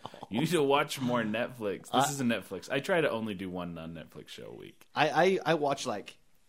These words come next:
Speaker 1: an entire series, and that could take me, like, a month.
Speaker 2: Oh, man. You need to binge more.
Speaker 1: I, oh, yeah, who's got time to binge?
Speaker 2: <laughs>
Speaker 1: Um, shit. I, I don't, I couldn't say.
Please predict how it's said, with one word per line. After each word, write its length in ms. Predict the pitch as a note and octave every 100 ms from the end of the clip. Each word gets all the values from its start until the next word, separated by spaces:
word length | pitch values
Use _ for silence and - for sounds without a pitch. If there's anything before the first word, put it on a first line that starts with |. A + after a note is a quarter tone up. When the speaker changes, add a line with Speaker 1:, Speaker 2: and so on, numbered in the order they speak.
| _ - - - - -
Speaker 1:
an 160 | B2 B2+
entire 640 | B2 A#2+ A#2+ A#2 A#2 A#2+
series, 880 | - A#2 G#2+ A2+ C#3 D#3 D#3 - - _ _ _ -
and 80 | A2+
that 140 | A#2+
could 120 | B2
take 200 | B2 G#2
me, 100 | G#2
like, 220 | F2 D#2 -
a 60 | D#2
month. 480 | D#2+ D#2+ D#2+ B2+ D3+ -
Speaker 2:
Oh, 200 | F#2+ D#2
man. 420 | D#2 G2 A2+ F2
You 100 | F2
need 180 | A#2 B2+
to 80 | F#2
binge 500 | D#2+ G#2+ C#3 G#2 E2
more. 320 | E2 D#2+ D#2
Speaker 1:
I, 180 | - G#2
oh, 200 | - - - - - - - - _ -
yeah, 140 | A2+
who's 180 | A2 B2+
got 200 | A#2+ G#2+
time 200 | - A2 G#2
to 60 |
binge? 540 | F#2 G#2 G2 F#2 E2 -
Speaker 2:
<laughs> 40 | - - - _ _ _ _ _ _ _ -
Speaker 1:
Um, 680 | - F#2 F2 F2 F2 F2+ F2+ - _ _ -
shit. 480 | - - - A#2+ B2 - _ _ _ _ _ _ _ _ _ _ _ _ -
I, 100 | G#2
I 140 | F2 F2+
don't, 200 | F2 -
I 100 | F2
couldn't 280 | - F2+
say. 240 | E2 D#2